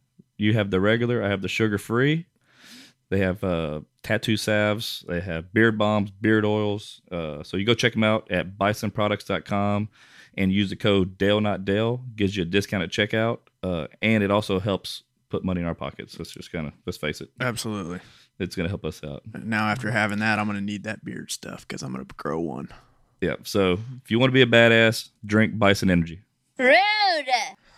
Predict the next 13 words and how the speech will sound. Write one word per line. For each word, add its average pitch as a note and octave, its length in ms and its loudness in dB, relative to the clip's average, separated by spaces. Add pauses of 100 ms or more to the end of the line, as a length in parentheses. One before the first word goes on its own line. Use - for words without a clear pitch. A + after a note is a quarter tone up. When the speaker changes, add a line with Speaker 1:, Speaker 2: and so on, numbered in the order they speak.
Speaker 1:
All C3+ 160 6
right, D3+ 140 8
guys. D3+ 640 6 (540)
We A2 120 -2
got A#2 400 0
joining B2+ 600 0 (320)
from F#2+ 240 -6
way A2 240 0
over A#2 420 0 (360)
in F#2+ 80 -4
Louisiana, A#2 760 2 (1040)
the G#2 420 2 (160)
Cajun A#2+ 580 0